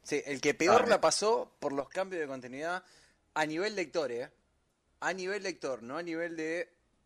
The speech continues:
Speaker 1: quizás nivel de poder o quizás de cambios positivos, sino
Speaker 2: A nivel
Speaker 1: estamos buscando más lo negativo.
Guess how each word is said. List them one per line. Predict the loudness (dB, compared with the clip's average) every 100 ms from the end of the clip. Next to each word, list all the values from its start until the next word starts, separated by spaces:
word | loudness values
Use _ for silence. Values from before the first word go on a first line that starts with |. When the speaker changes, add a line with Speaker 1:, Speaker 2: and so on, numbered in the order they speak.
| _ _ _
Speaker 1:
quizás | -8 -4 -2 -4
nivel | -6 -6 -6
de | -8
poder | -6 -4 -2 -2 -4 -8
o | -12
quizás | -12 -6 -6
de | -6
cambios | -4 -4 -2 -6 -8 -20 _ _ -10
positivos, | -8 -6 -8 -10 -12 -12 -14
sino | -8 -2 0 2 4
Speaker 2:
A | 4
nivel | 6
Speaker 1:
estamos | 8 8 8
buscando | 6 2 0
más | -2 -2
lo | -2
negativo. | -2 -2 -4 -14 -18